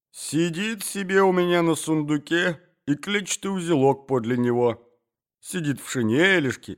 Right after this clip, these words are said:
меня поджидает. Да от скуки еще книжку церковную у старухи взял, вверх ногами держит.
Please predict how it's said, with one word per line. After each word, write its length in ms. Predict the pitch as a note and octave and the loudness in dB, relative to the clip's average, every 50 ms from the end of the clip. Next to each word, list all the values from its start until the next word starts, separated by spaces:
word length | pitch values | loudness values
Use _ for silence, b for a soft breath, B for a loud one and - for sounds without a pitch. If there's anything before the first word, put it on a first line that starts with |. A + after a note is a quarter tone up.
| _ | _
меня 360 | - G3+ A#3 A#3 G3+ D#3+ C3 A2+ | -2 0 2 4 6 6 4 4
поджидает. 680 | - G#2+ F2 F#2+ G#2+ G#2 G2+ G2+ G2 F#2 E2+ - _ _ _ _ _ _ _ _ _ _ _ _ _ _ _ - | 2 0 -4 -4 -2 0 2 2 2 2 0 -4 _ _ _ _ _ _ _ _ _ _ _ _ _ _ _ -8
Да 240 | G#2+ A#2+ E3 F#3+ | 2 6 8 8
от 100 | F#3+ E3 | 8 6
скуки 280 | - - G3+ F#3+ - F#3+ | 4 -2 -4 -4 -2 -2
еще 240 | F#3+ - - G3+ F#3 | -2 0 2 2 2
книжку 540 | F#3+ - F3+ G#3 A3 G#3+ F#3+ - - - A#2+ | 2 0 -2 0 0 2 0 0 -2 -4 -6
церковную 800 | - - C3 C3 A#2 - - C#3 C#3 B2 A#2 A2+ A#2 A#2 A#2 A#2+ | -4 -2 -2 -2 -2 0 0 2 2 4 2 2 2 2 0 0
у 140 | - C#3 B2 | -2 -4 -6
старухи 520 | A2+ - - C3+ C3 B2+ B2+ A#2+ A2 - C#3 | -6 -2 0 0 0 2 0 -2 -2 -4 -4
взял, 520 | C#3 C3+ C3+ C#3+ E3 F3 E3+ D#3+ B2+ - - _ _ - | -4 -4 -2 2 4 6 6 6 4 0 -8 _ _ -6
вверх 460 | G2 A#2+ C#3+ F3 G3 G3 F3 - - | -4 0 2 4 4 4 4 2 0
ногами 440 | F#3 F#3+ F#3 F3 D3+ B2+ A2 G#2 G2+ | 0 0 4 4 4 4 4 2 0
держит. 460 | F#2 F#2+ G#2 F#2 F2+ E2 F2 F2 | -2 -2 -4 -4 -4 -6 -10 -12